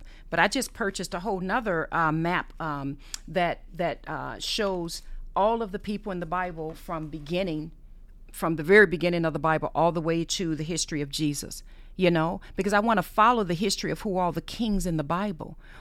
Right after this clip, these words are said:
What happened with each of those kingdoms? What happened?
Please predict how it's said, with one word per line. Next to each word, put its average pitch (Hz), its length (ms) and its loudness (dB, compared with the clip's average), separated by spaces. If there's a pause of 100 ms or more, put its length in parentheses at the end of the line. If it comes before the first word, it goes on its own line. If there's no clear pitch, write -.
(100)
What 220 120 -2
happened 220 480 0
with 175 160 0
each 214 220 0
of 190 80 -2
those 165 240 -2
kingdoms? - 800 -2 (1300)
What 247 140 2
happened? 214 580 -4